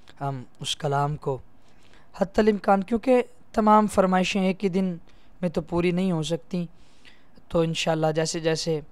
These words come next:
इंशाल्लाह कलाम हम पढ़ते रहेंगे और जैसे जैसे कलाम हम लोगों की जो फरमाइश है, अ, नाज़रीन की जो फरमाइश है, आपकी जो फरमाइश है, वो जैसे जैसे हम उसको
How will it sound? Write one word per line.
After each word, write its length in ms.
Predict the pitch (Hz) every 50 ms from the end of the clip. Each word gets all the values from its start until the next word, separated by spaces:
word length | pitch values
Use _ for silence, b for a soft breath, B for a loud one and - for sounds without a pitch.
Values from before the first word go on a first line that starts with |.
| - b b b b b b b b b b - - - - -
इंशाल्लाह 460 | 165 160 156 - 165 151 151 151 147 143
कलाम 440 | - 151 156 156 156 151 147 135 - - - - - - - - - - - - - - - - - - - - - - - -
हम 160 | 147 147 139
पढ़ते 360 | - - 160 160 - - 170
रहेंगे 400 | 165 165 160 160 156 151 135 127 - - b b b b b b b b b - -
और 80 | 151 151
जैसे 280 | 147 156 156 156 160
जैसे 260 | 165 165 151 - 170
कलाम 440 | - - 151 156 156 156 151 147 135 123 - - - - - - 151
हम 360 | 151 143 143 147 143 139 - - - - - - - - - - - - - - - - - - - - - - - - -
लोगों 320 | 160 156 160 156 156 165 165
की 140 | 147 - 156
जो 120 | 147 147
फरमाइश 540 | - 147 135 135 151 165 175 175 165 - -
है, 120 | 160 190 - - - B B B B B B B - - -
अ, 100 | 143 147
नाज़रीन 520 | 147 147 139 139 139 143 143 151 156 156 143
की 140 | - - 135
जो 100 | 135 131
फरमाइश 480 | 131 131 131 139 143 147 151 143 - 147
है, 60 | 143
आपकी 320 | 139 139 - - - 147
जो 120 | 139 135 123
फरमाइश 520 | 139 127 131 143 151 160 160 151 - 185
है, 80 | 180 - - B B B B B B B B -
वो 120 | 147 156
जैसे 280 | 147 160 160 160 - 165
जैसे 260 | 151 156 147 - 156
हम 260 | 147 143 143 139 131 - b b b b b b b - -
उसको 500 | 143 - - - 147 131 131 120 -